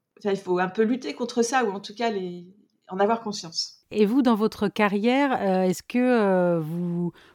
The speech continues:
Speaker 2: pensez du coup avoir été confrontée à ces, euh, biais de genre-là ?
Speaker 1: Oui, oui, je, je pense que, hum, j'y étais confrontée, mais je, je m'en rendais pas compte. Parce qu'en fait, c'est ça, moi,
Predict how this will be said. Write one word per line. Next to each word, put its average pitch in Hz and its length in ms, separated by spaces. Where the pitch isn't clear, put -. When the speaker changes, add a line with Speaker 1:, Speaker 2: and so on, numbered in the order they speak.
Speaker 2:
pensez 226 400
du 220 120
coup 277 180
avoir 202 280
été 196 220
confrontée 247 680
à 185 160
ces, 208 320
euh, 180 80
biais 190 320
de 180 140
genre-là ? 190 440
Speaker 1:
Oui, 269 160
oui, 311 160
je, 214 260
je 208 140
pense 220 300
que, 214 140
hum, 185 480
j'y 220 180
étais 302 440
confrontée, 233 440
mais 247 140
je, 190 420
je 185 160
m'en 180 120
rendais 226 260
pas 226 120
compte. 220 480
Parce - 100
qu'en 208 120
fait, 247 140
c'est 240 140
ça, 254 180
moi, 220 200